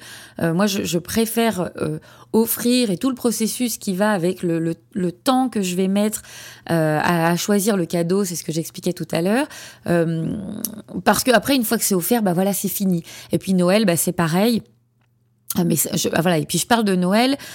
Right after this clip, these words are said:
euh, mais ça pourrait être n'importe quel moment. Ça peut être un anniversaire, ça peut être le début de l'été, ça peut être, euh, peu importe. Il y a plein de moments dans l'année où,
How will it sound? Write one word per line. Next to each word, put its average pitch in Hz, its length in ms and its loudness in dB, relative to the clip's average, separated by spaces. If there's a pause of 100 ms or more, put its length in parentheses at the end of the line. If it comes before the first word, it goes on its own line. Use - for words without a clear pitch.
(220)
euh, 160 840 0
mais 180 260 4
ça 180 160 0
pourrait 175 300 0
être 214 200 -2
n'importe 214 440 0
quel 185 120 0
moment. 214 300 2
Ça 170 160 -2
peut - 140 -4
être 175 260 -2 (340)
un 175 140 2
anniversaire, 170 720 2
ça 185 140 0
peut 180 140 -4
être 180 160 0
le 175 100 2
début 170 320 0
de 151 80 -2
l'été, 247 480 2
ça 196 180 0
peut 180 140 -6
être, 180 420 0 (520)
euh, 165 240 2 (1080)
peu 277 140 4
importe. 220 420 0
Il 180 40 2
y - 20 0
a - 20 0
plein 339 300 0
de 277 40 2
moments 208 280 2
dans 175 160 2
l'année 185 340 2
où, 165 240 0